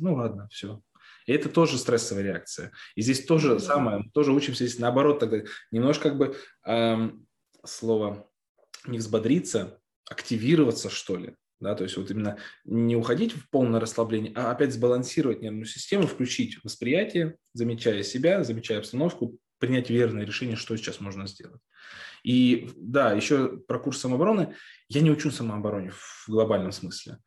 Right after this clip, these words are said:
Speaker 1: То есть да, я даю некоторые приемы, но это скорее, э, для того, чтобы... Не для того, чтобы выучить прием, там, как вырывать руку из захвата.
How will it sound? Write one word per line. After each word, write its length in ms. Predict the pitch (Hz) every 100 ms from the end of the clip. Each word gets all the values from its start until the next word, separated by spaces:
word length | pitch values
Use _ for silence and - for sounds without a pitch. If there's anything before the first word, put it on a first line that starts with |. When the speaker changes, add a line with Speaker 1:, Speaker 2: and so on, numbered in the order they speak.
| - _
Speaker 1:
То 60 | 110
есть 140 | 131
да, 120 | 139
я 120 | 175 156
даю 200 | 160 170
некоторые 460 | 165 160 156 151
приемы, 500 | 151 151 175 240 220
но 100 | 151
это 140 | 165 -
скорее, 720 | - 143 151 175 156 127 - -
э, 240 | 117 113
для 140 | 117 127
того, 280 | 131 151 175
чтобы... 420 | - 131 127 127 - - - _ 123
Не 80 |
для 100 | 127
того, 140 | 165 202
чтобы 180 | 156 127
выучить 460 | 147 160 139 127
прием, 280 | - 143 175
там, 120 | 127
как 220 | 123 127 131
вырывать 320 | 123 117 117
руку 260 | 127 131 110
из 60 |
захвата. 580 | 101 104 - 90 - -